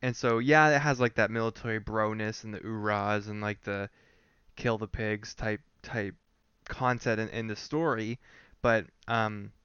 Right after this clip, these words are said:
one of my favorite aspects about the Call of Duty games is the, kinda like the,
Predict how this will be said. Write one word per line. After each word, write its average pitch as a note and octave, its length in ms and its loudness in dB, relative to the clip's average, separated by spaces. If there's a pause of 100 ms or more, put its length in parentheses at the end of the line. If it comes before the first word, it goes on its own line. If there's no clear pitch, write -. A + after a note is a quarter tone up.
(100)
one C#3 160 2
of - 20 4
my C#3 100 6
favorite C3 380 4
aspects B2 360 0
about A2+ 200 -4
the - 60 -16
Call G#2+ 220 -4
of G#2+ 60 -8
Duty C3 200 -4
games A2 320 0
is G#2 260 -6
the, - 100 -12
kinda - 180 -4
like A2 180 -4
the, G#2 260 -2